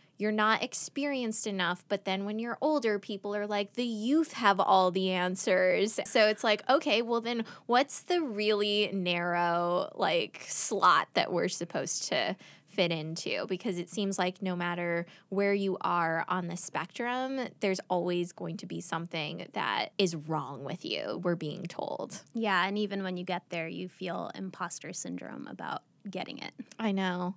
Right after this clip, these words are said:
Speaker 1: I know. I feel like I'm really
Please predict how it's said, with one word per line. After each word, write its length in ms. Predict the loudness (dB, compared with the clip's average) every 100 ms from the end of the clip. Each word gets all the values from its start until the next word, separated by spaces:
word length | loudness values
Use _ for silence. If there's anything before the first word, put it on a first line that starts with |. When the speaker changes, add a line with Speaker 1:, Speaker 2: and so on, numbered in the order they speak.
| _
Speaker 1:
I 80 | 0
know. 280 | 4 6 6
I 100 | 4
feel 240 | 2 2 2
like 380 | 2 2 -2 -12 -20 -20 _ _ -20 _ _ _ -2
I'm 180 | 0 2
really 500 | 2 4 4 6